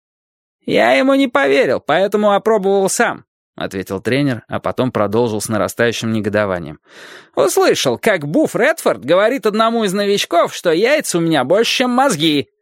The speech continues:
«Неужели?» Мое сердце ускорило бег. «Этот дафер утверждает, что собрал эту штуковину в гараже», пробурчал тренер.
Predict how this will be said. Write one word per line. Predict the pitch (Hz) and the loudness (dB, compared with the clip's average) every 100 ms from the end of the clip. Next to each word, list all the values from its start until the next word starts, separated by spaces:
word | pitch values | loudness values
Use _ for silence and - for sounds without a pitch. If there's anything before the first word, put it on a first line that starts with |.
| _ _ _ _ _ _ _ | _ _ _ _ _ _ _
«Неужели?» | _ 82 90 104 117 156 143 78 - _ _ _ _ | _ -12 -6 -4 -2 -2 -2 -6 -14 _ _ _ _
Мое | 95 87 | -8 -6
сердце | 92 117 127 147 | -2 -2 -2 -4
ускорило | 131 - 113 113 123 | -4 -2 0 0 0
бег. | 101 82 - _ _ _ _ _ _ _ _ - | -2 -4 -12 _ _ _ _ _ _ _ _ -2
«Этот | 135 180 208 196 | 0 2 2 0
дафер | 180 247 240 151 - | 0 0 0 -2 -4
утверждает, | 165 165 196 175 226 247 196 | -4 0 0 2 2 2 0
что | - | -2
собрал | 180 185 190 214 202 | 0 0 2 2 0
эту | - | -2
штуковину | - 185 208 175 180 | -4 2 2 2 0
в | |
гараже», | 165 185 208 175 139 - _ _ _ _ | 0 2 0 0 -4 -6 _ _ _ _
пробурчал | - 98 110 - 92 | -4 0 0 0 -2
тренер. | 92 104 87 71 | -2 -2 -4 -8